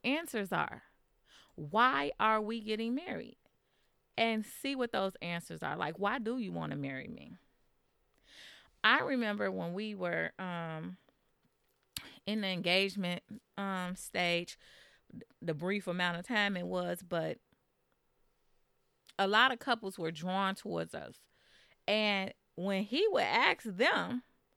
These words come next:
like, "So what, what's making you, uh, think about getting married?" Because, um, a lot of, um, couples got married after we got married, um, you know. And so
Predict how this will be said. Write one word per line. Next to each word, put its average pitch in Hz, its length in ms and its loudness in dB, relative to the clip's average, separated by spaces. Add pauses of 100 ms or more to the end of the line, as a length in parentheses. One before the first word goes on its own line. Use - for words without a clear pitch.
(300)
like, 214 200 2
"So 269 140 -4
what, 453 240 -4 (320)
what's 285 300 -4
making 254 320 0
you, 302 340 -2 (580)
uh, 190 380 2 (380)
think 233 160 4
about 180 260 4
getting 175 240 -2
married?" 160 360 -2
Because, 175 300 4 (120)
um, 175 440 -2 (420)
a 190 80 -2
lot 202 260 4
of, 208 120 -2
um, 196 480 -2 (1200)
couples 214 540 2 (200)
got 185 220 2
married 202 380 4
after 175 400 2
we 196 160 -6
got 151 200 2
married, 147 420 -8 (220)
um, 165 340 -2
you 208 120 -4
know. 180 300 -4 (360)
And 190 220 -2
so 185 600 4